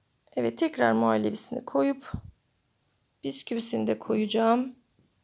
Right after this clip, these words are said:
Ve bu şekilde bitiriyorum arkadaşlar. Bakın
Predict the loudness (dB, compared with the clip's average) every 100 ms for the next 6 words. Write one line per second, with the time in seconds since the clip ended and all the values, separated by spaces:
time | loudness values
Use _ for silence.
0 | _ 0 0 2 0 -2 -4 0 2 0
1 | -2 -2 0 0 0 -2 -2 -2 -2 -2
2 | -2 -2 -2 -8 _ _ _ _ _ _
3 | _ _ _ _ _ _ _ -20 -20 _
4 | _ _ _ _ _ -20 _ -6 -6 -2
5 | -2 -2